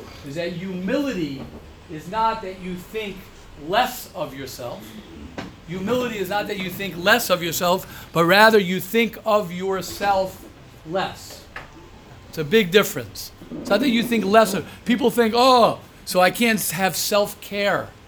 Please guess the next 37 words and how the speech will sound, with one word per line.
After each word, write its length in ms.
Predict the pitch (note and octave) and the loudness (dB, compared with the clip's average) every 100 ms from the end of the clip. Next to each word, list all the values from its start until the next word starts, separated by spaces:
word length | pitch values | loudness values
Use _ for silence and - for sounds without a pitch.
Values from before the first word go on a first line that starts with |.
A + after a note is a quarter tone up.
| - - - - - - - - - | -20 -20 -20 -20 -20 -20 -20 -20 -16
I 80 | A#3 | -12
can't 240 | G#3 G#3 | -10 -8
have 140 | F#3+ - | -8 -8
self-care. 580 | G3+ F#3 F#3 G3 G3+ | -6 -6 -6 -8 -4
I 60 | E3+ | -2
have 160 | E3 E3+ | -4 -8
to 40 | |
be 120 | E3 | -14
totally 360 | - F3+ F#3+ F3 | -12 -10 -8 -10
selfless." 840 | - - F#3 - - D3 - - | -10 -6 -6 -6 -8 -8 -8 -12
No. 320 | A3 G#3+ C3 - - - - - - - | -6 -6 -6 -12 -20 -20 -20 -20 -20 -6
The 100 | D3+ | -4
healthier 580 | C3+ G3 A#3+ B3 A#3 A3 | 0 2 2 0 -2 0
you 280 | F#3+ F#3+ G3 | -2 -2 2
are 360 | G#3+ F#3+ D#3+ - - - | 4 4 2 -4 -20 -10
is 160 | D#3 D3 | -8 -6
the 80 | F3 | -4
more 240 | G3+ G#3 | 0 -2
you 200 | F3 D3+ C#3 | -2 -6 -6
care 360 | G3+ G#3 G3+ | -4 -2 -2
for 460 | F#3 - - A#3 B3+ | -4 -10 -6 -2 -2
yourself. 720 | G#3 D#3+ - C3 A2+ - - - - - - | -2 -6 -6 -6 -8 -14 -18 -20 -20 -20 -8
And 120 | D3 | -4
you 120 | F#3 | -4
take 280 | F3+ F3 F3 | -4 -4 -6
care 280 | - A3+ C4 | 4 8 8
of 100 | A#3 | 6
yourself 560 | G3 F3+ G#3 A#3 B3+ B3 - - | 2 2 8 8 8 0 -18 -8
in 180 | - G3+ | -2 -2
order 720 | G#3 A#3+ C#4+ D#4 C#4 F#3 A#2+ - - - | 0 4 8 8 8 4 2 -10 -20 -20
so 140 | - | -12
that 200 | F3 F#3 | -8 -8
you 100 | G3 | -8
can 160 | - A3+ | -8 -10
be 160 | G3 G3 | -8 -8
a 60 | |
provider 800 | - - F3 D#3 F#3 G#3 F#3+ | -8 -10 -10 -8 -6 -6 -8